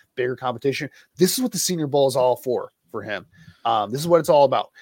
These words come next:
You know, getting these smaller school guys, get him up against guys that have gone to bigger programs, bigger schools, and seeing how they stack up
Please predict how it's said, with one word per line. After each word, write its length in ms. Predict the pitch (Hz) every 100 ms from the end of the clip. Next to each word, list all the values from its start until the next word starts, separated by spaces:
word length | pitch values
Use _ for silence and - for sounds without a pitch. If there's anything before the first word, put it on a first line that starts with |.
| _ _
You 80 | 120
know, 60 |
getting 220 | 113 151
these 140 | 160 151
smaller 340 | - 147 156
school 280 | 151 156 156
guys, 440 | 135 123 123 123
get 160 | - 139
him 60 | 156
up 120 | 151
against 300 | 139 139 -
guys 260 | 131 131
that 100 | 127
have 180 | 127 120
gone 340 | 127 123 127 123
to 160 | 120
bigger 240 | 110 131 131
programs, 580 | - 123 120 120 113
bigger 240 | 113 131 123
schools, 540 | - 123 117 113 - - - _ -
and 360 | 120 117 113 110
seeing 340 | - 143 143
how 160 | 139 135
they 120 | 123
stack 420 | - 127 120 120
up 280 | 135 127